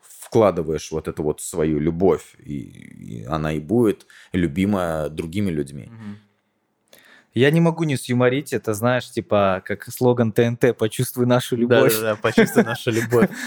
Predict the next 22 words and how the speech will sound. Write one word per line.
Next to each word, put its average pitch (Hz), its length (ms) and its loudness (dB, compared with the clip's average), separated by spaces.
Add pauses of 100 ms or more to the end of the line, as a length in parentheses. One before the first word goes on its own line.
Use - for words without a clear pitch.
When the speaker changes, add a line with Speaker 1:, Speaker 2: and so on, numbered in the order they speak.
(220)
Speaker 2:
<laughs> 165 220 0 (120)
Speaker 1:
Глубоко 131 380 4
Speaker 2:
Вот. 151 80 8
Speaker 1:
и 135 40 2
в - 80 -6
шоколадку. 120 540 2 (180)
Speaker 2:
<laughs> 151 180 0
Да-да-да. 160 600 2 (500)
Вот, 127 360 2
э, 113 220 4
у 104 60 -8
меня 156 200 2
такой 165 240 0
заключительный 139 680 0
на 127 120 0
сегодня 123 360 0
вопрос. 127 580 0
А, 95 640 0
что 160 380 4
для 123 340 4
тебя 117 560 0 (140)
музыка? 107 640 -2